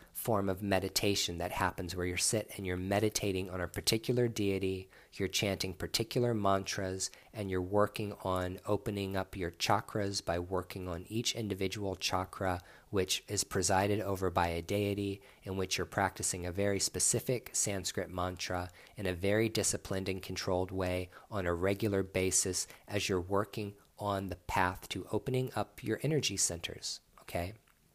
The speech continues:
Now let's break this down. Let's unpack it. Let's get really, really, really, um, technical about yoga and what yoga does,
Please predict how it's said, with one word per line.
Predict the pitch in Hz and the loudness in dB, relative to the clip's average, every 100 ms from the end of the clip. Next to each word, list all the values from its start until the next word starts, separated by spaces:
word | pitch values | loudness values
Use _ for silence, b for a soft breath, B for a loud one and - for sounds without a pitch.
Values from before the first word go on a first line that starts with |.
| _ _ _ _ - B B B B B | _ _ _ _ -20 B B B B B
Now | 117 | 8
let's | 113 120 | 8 8
break | - 117 104 | 4 2 2
this | - 104 | -2 -4
down. | - 98 95 92 98 - B B | 0 2 2 2 -2 -10 B B
Let's | 104 95 - | 2 4 4
unpack | - 98 - 101 92 - | 0 0 4 8 6 4
it. | 104 - - | -8 -10 -4
Let's | 98 95 | 0 2
get | - 107 | 4 2
really, | 101 101 104 107 107 | 2 4 6 8 6
really, | 101 101 98 | 6 4 4
really, | 98 101 98 95 B B B - | 4 4 4 2 B B B 4
um, | 92 90 90 - | 6 6 2 4
technical | 127 127 101 - 92 | 4 4 -2 -2 0
about | 92 90 90 90 - | 4 6 4 2 2
yoga | 113 110 95 78 78 | 8 8 8 0 -4
and | - 98 | -2 2
what | 104 98 | 2 4
yoga | 101 95 95 | 2 2 2
does, | 95 85 78 - | 2 0 2 0